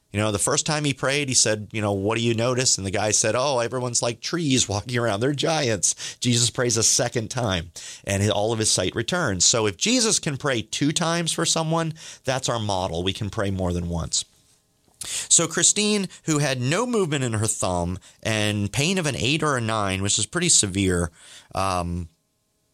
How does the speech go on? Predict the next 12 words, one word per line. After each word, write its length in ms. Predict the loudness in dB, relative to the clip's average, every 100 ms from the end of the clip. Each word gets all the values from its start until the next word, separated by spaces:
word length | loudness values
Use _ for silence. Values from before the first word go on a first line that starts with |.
| -2
goes 260 | 0 2 2
from 280 | 0 0
that 420 | 0 0 -2 -4 -8 _ _ _
to 480 | 0 2 4 2 0 -4
a 60 | -8
pain 280 | -2 0 0
of 100 | 0
a 60 |
four 720 | 0 0 2 2 2 2 0
and 240 | -2 -2 0
movement 400 | -2 -2 -4 -2
returning 800 | -4 -4 -2 0 0 0 -2